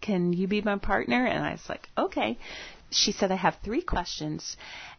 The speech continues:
And they were all about my faith in Jesus. I didn't even know she knew I was a Christian. And she said, "I wanted to get you because I have all these questions that I want to ask you." And I thought, "Wow, God just opened that door."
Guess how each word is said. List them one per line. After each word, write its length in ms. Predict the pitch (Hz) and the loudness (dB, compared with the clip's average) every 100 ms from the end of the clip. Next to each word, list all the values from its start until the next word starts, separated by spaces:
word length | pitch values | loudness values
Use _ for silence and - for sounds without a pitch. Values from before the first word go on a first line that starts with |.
| _ | _
And 480 | 190 185 175 170 170 - | 6 8 8 8 4 0
they 220 | 170 208 | 0 4
were 180 | 190 - - | 4 2 2
all 240 | 185 240 | 4 4
about 240 | 269 220 - | 6 4 4
my 140 | 185 | 2
faith 360 | 175 190 190 - | 4 2 2 2
in 140 | 160 | 0
Jesus. 560 | - 165 175 - - - - | 2 2 2 -2 -8 -6 0
I 140 | 202 | 2
didn't 220 | 277 - | 2 2
even 200 | 165 156 | 2 2
know 160 | 156 160 | 2 2
she 240 | - - | 2 0
knew 400 | 143 147 160 330 | 2 4 6 6
I 140 | 302 135 | 6 2
was 200 | 135 - | -2 -6
a 40 | |
Christian. 580 | - 139 - - 151 220 - - - - - - | -4 -4 -2 0 0 0 -4 -8 -6 -8 -10 4
And 320 | 214 208 208 | 6 8 6
she 160 | - 226 | 4 2
said, 320 | - 208 190 - | 4 6 6 6
"I 80 | |
wanted 340 | 180 214 240 285 | 4 2 0 0
to 80 | 240 | 0
get 280 | 208 196 - | 2 2 4
you 140 | 190 | 2
because 300 | 180 - 185 | 0 -4 -2
I 60 | 160 | 2
have 160 | 151 - | 0 4
all 160 | 175 226 | 4 4
these 220 | 277 - | 2 -2
questions 600 | - 180 - 175 160 - | -4 -2 -2 -2 -2 -2
that 140 | 160 151 | 0 0
I 80 | |
want 280 | 151 160 226 | 2 2 2
to 140 | 240 170 | 2 2
ask 340 | 165 - - | 2 0 0
you." 320 | 170 156 156 - - - - - - | 4 6 4 0 -10 -10 -10 -12 4
And 200 | 196 190 | 6 8
I 80 | 190 | 6
thought, 360 | - 170 - - 160 | 6 4 4 0 -4
"Wow, 480 | 208 247 294 202 160 | -4 0 4 6 6
God 240 | - 202 233 | 6 6 6
just 300 | 262 - - | 4 0 2
opened 340 | 190 190 180 170 | 2 2 0 0
that 180 | 151 | 0
door." 320 | - 240 180 | 4 6 6